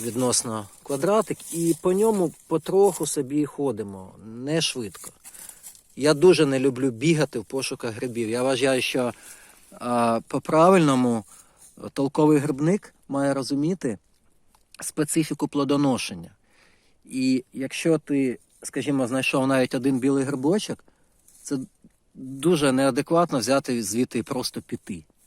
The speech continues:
Тому що якщо навколо зробити хоча б кілька кіл, є велика вірогідність знайти іще білий гриб. Та сама історія з іншими видами. Я от замі-, помічаю, що деякі...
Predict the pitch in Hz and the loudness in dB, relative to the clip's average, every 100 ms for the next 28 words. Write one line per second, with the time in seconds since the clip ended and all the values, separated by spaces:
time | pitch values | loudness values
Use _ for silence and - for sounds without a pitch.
0 | _ _ _ _ _ 120 143 139 147 139 | _ _ _ _ _ -6 -4 0 0 0
1 | - 165 139 131 156 135 120 110 123 131 | 0 0 0 0 0 0 0 -2 -2 -2
2 | - 98 120 139 127 117 - 127 - 113 | -4 -8 -6 -4 -2 -4 -4 -6 -4 -10
3 | - 156 214 - _ _ _ _ _ _ | -2 0 0 -4 _ _ _ _ _ _
4 | _ _ _ _ _ _ _ _ _ _ | _ _ _ _ _ _ _ _ _ _
5 | _ - 123 165 175 123 151 165 143 123 | _ -6 2 4 4 2 2 4 2 -2
6 | 135 123 165 165 110 123 120 - 147 139 | -2 -2 0 0 -2 -2 -4 -2 -2 -2
7 | - - - 127 113 110 107 113 95 - | -6 -6 -2 -2 -2 -4 -4 -8 -10 -14
8 | _ _ _ _ _ _ _ _ _ _ | _ _ _ _ _ _ _ _ _ _
9 | _ _ _ - 165 - 165 160 151 - | _ _ _ -6 0 4 6 6 2 2
10 | 156 151 139 - _ _ _ _ _ 120 | 2 4 0 -2 _ _ _ _ _ -2
11 | 151 135 - 123 117 117 101 98 92 101 | 0 0 -2 -4 -4 -4 -6 -10 -12 -18
12 | _ _ - 135 143 123 139 143 - 143 | _ _ -8 -2 0 0 -2 -2 -2 -2
13 | 143 - 156 143 139 120 135 127 135 | 0 2 2 2 -2 -2 -2 -2 -4